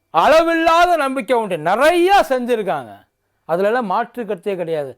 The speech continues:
எல்லாருக்கும் செஞ்சிருக்காங்க. அவங்க எந்த மதத்தையும் வேண்டான்னு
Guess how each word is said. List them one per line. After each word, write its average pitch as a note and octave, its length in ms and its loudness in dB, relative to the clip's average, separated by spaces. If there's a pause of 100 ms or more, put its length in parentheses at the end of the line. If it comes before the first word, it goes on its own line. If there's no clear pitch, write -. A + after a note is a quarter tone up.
(260)
எல்லாருக்கும் C4 880 2
செஞ்சிருக்காங்க. D#3+ 600 -8 (1400)
அவங்க A#3+ 240 2 (160)
எந்த E4 180 0 (160)
மதத்தையும் D#4+ 640 0
வேண்டான்னு D#4 580 0